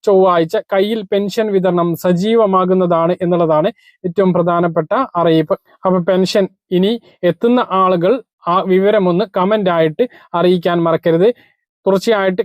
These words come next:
കേന്ദ്രവിഹിതം മുടങ്ങുന്ന ആളുകൾ പെൻഷൻ കയ്യിലേക്ക് മാറ്റുന്നതിന് വേണ്ടിയിട്ടുള്ള, അതായത് ബാങ്ക് അക്കൗണ്ടുകളിൽ സ്വീകരിക്കുന്നതിന് പകരം വീടുകളിൽ പെൻഷൻ വിതരണം ചെയ്യുന്ന രീതിയിലേക്ക് മാറ്റുന്നതിന് വേണ്ടിയിട്ട് ശ്രമിക്കാൻ വേണ്ടി ശ്രദ്ധിക്കുക. എന്നാൽ നിങ്ങൾക്ക് ആ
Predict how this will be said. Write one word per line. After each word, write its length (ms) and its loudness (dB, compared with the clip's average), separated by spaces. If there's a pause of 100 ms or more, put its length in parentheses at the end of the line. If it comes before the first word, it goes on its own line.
കേന്ദ്രവിഹിതം 580 0 (120)
മുടങ്ങുന്ന 400 0 (240)
ആളുകൾ 260 2 (320)
പെൻഷൻ 300 -2 (160)
കയ്യിലേക്ക് 560 0 (100)
മാറ്റുന്നതിന് 580 0
വേണ്ടിയിട്ടുള്ള, 460 0 (220)
അതായത് 280 2 (160)
ബാങ്ക് 280 0 (100)
അക്കൗണ്ടുകളിൽ 500 2
സ്വീകരിക്കുന്നതിന് 720 0
പകരം 320 0
വീടുകളിൽ 440 2 (120)
പെൻഷൻ 300 -2 (120)
വിതരണം 320 0 (100)
ചെയ്യുന്ന 240 2 (120)
രീതിയിലേക്ക് 540 0 (380)
മാറ്റുന്നതിന് 640 0
വേണ്ടിയിട്ട് 440 2
ശ്രമിക്കാൻ 500 0
വേണ്ടി 280 0
ശ്രദ്ധിക്കുക. 400 2 (540)
എന്നാൽ 260 0 (180)
നിങ്ങൾക്ക് 260 0 (140)
ആ 20 0